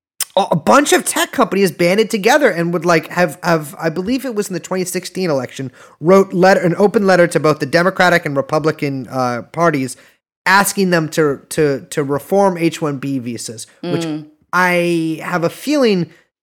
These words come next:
Speaker 1: does not have the interest of their workers in mind. Um,
Speaker 2: No.
Speaker 1: because the, the, with the H one B visa, they can also, I mean, they're assured of one thing in particular, and this isn't just comp-, tech companies,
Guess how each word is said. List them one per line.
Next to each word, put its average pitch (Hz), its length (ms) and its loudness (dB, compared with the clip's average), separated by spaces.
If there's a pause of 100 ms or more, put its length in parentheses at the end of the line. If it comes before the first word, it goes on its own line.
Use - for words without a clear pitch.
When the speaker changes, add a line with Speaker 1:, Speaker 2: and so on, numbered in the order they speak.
(220)
Speaker 1:
does 180 180 -4
not 185 240 2
have 165 160 2
the 151 180 0
interest 147 320 -2
of 127 120 -8
their 127 120 -2
workers 120 520 -6
in 117 180 -16
mind. - 440 -20 (140)
Um, 156 180 2 (100)
Speaker 2:
No. 151 340 -4 (320)
Speaker 1:
because 208 480 2
the, 170 320 -10
the, 202 260 -6
with 214 140 -2
the 233 80 2
H 262 240 0
one 240 140 2
B 254 160 0
visa, 185 340 -2
they 180 160 -4
can 202 140 -4
also, 220 460 0
I 185 100 -4
mean, 190 160 -2
they're 196 240 2
assured 262 400 4
of 170 180 0
one 208 380 0
thing 202 220 -2
in 160 80 -2
particular, 135 480 -8
and 156 160 -4
this 240 140 0
isn't 226 240 -4
just 175 220 -2
comp-, 156 220 -6
tech 147 200 -4
companies, 123 360 -12